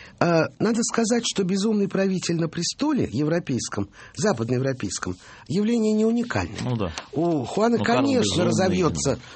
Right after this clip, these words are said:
Speaker 1: настоящая душевная болезнь. Но до этого, ну, очевидно, безумный Карл шестой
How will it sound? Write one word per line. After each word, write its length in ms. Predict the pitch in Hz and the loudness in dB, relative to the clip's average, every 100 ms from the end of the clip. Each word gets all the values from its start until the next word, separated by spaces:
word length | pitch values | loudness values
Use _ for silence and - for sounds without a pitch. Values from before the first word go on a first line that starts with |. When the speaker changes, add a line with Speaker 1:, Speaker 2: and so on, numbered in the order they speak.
| - | -4
Speaker 1:
настоящая 600 | 147 - 175 160 - 131 | -2 0 2 2 2 0
душевная 460 | 143 - 147 135 | 0 0 2 2
болезнь. 420 | 143 156 131 123 92 - - - | 2 2 2 0 -6 -14 -20 -4
Но 160 | 277 311 | 0 2
до 320 | 220 277 247 | 2 4 4
этого, 320 | 185 135 151 | 2 2 2
ну, 100 | 190 | 4
очевидно, 480 | 226 240 240 240 147 | 2 2 0 2 2
безумный 560 | 139 151 180 185 139 131 - - | 2 2 4 4 2 -2 -10 0
Карл 240 | 175 151 | 2 4
шестой 500 | 139 131 123 156 135 | 2 -2 0 0 -2